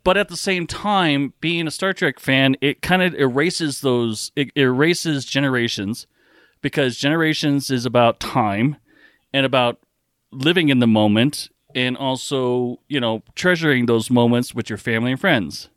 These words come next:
That's how I saw Generations. And then, of course, you know, First Contact is your basic good and evil story. But the thing is, is that this movie just, it,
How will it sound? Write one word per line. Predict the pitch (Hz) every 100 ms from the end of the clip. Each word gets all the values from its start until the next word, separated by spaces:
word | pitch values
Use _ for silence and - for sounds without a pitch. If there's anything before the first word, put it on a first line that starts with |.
| _
That's | 131 -
how | 139 113
I | 139
saw | 185 120 95
Generations. | 95 95 92 92 104 156 - _ - - - _ _ _
And | 135 139
then, | 147
of | 139
course, | 135 127 131
you |
know, | 123 120 120 - _ -
First | - 127
Contact | - 131 123 123 120 120
is | 117 113
your | 113 110 110 - _ _ _
basic | 113 117 110 101 -
good | 104
and | 98
evil | 98 95
story. | - 123 98 - _ _ _ _ -
But | 175 165 127 _ _ _ _ _ _ _ 135
the |
thing | 127 185 185
is, | 180 143
is | 123
that | 131 127 - _ _ _ _ _
this | 170 -
movie | 160 180 156 135 123
just, | 120 120 - - _ _ _ _ _ _ _ _ _
it, | 139